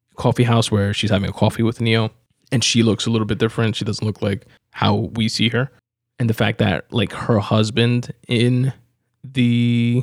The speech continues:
like, Matrix simulation laughs at her when she says, "Don't you think that she looks like me?" when she's speaking about Trinity. And he's, like, laughing at her 'cause she does technically look, like, completely different. She's, like, blonde and just looks different.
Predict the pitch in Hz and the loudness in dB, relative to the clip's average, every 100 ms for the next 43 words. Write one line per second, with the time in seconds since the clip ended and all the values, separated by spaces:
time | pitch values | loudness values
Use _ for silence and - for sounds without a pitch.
0 | - - 131 110 120 117 120 - 120 123 | -2 0 0 2 0 0 0 0 0 0
1 | 123 127 135 _ _ _ _ - 110 110 | 0 -2 -2 _ _ _ _ -6 0 0
2 | 110 117 117 117 113 - 110 107 107 127 | 0 -2 0 -2 -2 -2 -2 0 0 0
3 | 123 139 139 131 - 120 123 131 139 131 | 0 0 0 0 0 -2 -2 -2 -2 -2
4 | 113 - 107 - - 107 110 110 120 120 | -4 -4 -4 -4 -2 0 0 -2 -2 0
5 | 127 - - _ _ _ - 110 110 - | 0 -2 -14 _ _ _ -2 0 0 0
6 | 107 107 113 117 117 104 - 120 104 - | 0 0 2 0 0 -2 -4 -4 -6 -4
7 | 107 110 110 - - - - 107 107 110 | -2 -2 -2 -6 -8 -14 -2 0 0 0
8 | 104 107 - 98 104 104 104 104 - - | 0 0 0 -2 0 0 0 0 -2 0
9 | 107 104 95 101 101 95 92 - - 107 | 2 2 0 0 2 0 -2 -4 0 0
10 | - 104 - | 2 -2 -2